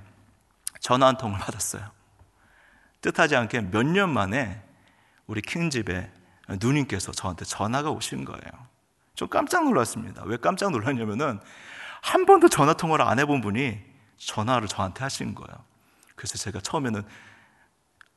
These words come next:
뭐 이름 부르세요. "종구가 나야." 그러니까 제가 <laughs> "누구세요?" 그런 거예요. "누구신데 저한테 그러시냐?" 그러니까는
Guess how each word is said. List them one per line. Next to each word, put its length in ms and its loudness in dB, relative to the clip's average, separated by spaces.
뭐 160 -2
이름 260 8
부르세요. 400 0
"종구가 440 -2
나야." 340 2
그러니까 380 0
제가 380 0
<laughs> 500 -18
"누구세요?" 760 6
그런 160 -2
거예요. 160 -8
"누구신데 480 2
저한테 480 0
그러시냐?" 420 -4
그러니까는 460 -8